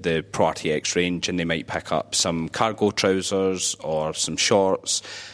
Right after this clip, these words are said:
um, some t-shirts, uh, but then, you know, they'll sub in some of the hood zippers or something like that,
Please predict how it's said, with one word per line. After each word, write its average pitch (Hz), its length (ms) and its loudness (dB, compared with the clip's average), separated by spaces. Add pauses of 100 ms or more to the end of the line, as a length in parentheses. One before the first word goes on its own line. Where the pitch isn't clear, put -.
(140)
um, 76 480 0
some 82 200 -4
t-shirts, - 880 0
uh, 71 480 0
but 65 160 0
then, 85 540 0
you 80 100 -8
know, 78 180 -4 (120)
they'll 85 240 2
sub - 280 2
in 80 380 -2 (320)
some 85 240 0
of 82 80 0
the 76 380 2 (140)
hood 92 180 2
zippers 87 920 0
or 80 120 -2
something 92 340 -4
like 78 180 -6
that, 82 240 -2